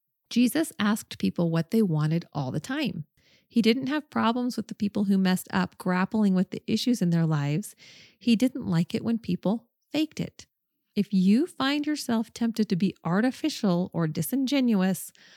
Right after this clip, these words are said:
find a new way to deal <laughs> with your insecurity. Bite your tongue,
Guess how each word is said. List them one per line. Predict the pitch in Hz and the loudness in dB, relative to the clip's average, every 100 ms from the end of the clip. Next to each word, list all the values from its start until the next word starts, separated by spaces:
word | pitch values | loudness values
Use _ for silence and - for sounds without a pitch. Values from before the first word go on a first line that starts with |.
| - | -20
find | _ 190 170 190 226 | _ 0 4 4 4
a | 247 | 4
new | 202 214 240 269 262 | 6 8 6 4 2
way | 226 208 185 185 196 202 | 4 6 6 4 2 0
to | 175 | -6
deal | 156 180 214 | 0 2 4
<laughs> | 226 | 4
with | 240 220 | 2 4
your | 220 - | 6 4
insecurity. | - 226 208 247 - 170 170 160 208 - _ - - - _ | 2 0 0 -2 0 0 0 -2 -6 -10 _ -20 -20 -20 _
Bite | 175 156 - | 0 0 2
your | 262 | -4
tongue, | - 285 262 262 277 | 0 0 2 -2 -8